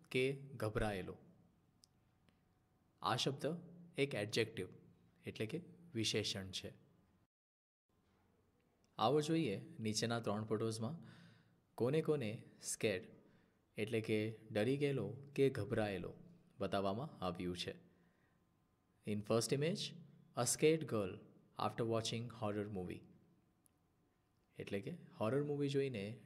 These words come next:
ડરી ગયેલી છોકરી. In second image, scared mouse who watched big cat.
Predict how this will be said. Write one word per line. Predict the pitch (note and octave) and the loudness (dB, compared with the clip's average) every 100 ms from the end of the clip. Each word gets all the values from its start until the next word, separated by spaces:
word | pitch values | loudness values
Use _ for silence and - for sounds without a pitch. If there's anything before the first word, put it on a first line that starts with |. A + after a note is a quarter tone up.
| - | -4
ડરી | G#2 G#2 | 0 2
ગયેલી | G#2+ G#2 A2+ D#3 | 2 2 0 -6
છોકરી. | - G2+ F#2+ F#2 - - - - _ _ _ _ _ _ _ _ _ _ _ _ _ _ _ - | -4 -4 -2 -4 -6 -14 -20 -20 _ _ _ _ _ _ _ _ _ _ _ _ _ _ _ -8
In | G#2 | -4
second | F#2+ G2+ A2+ | 0 0 0
image, | A#2+ C#3 E3+ - - - - - - | -2 -2 -2 -4 -10 -16 -18 -8 -2
scared | - C3+ C#3 | 2 2 2
mouse | A2+ G2+ F2 - - - _ | 0 -2 -2 -6 -6 -10 _
who | A2 | -2
watched | A2 A#2 C#3 - - A2 | 2 0 -2 -6 -8 -2
big | G#2 - | -2 -2
cat. | - - - | -8 -8 -14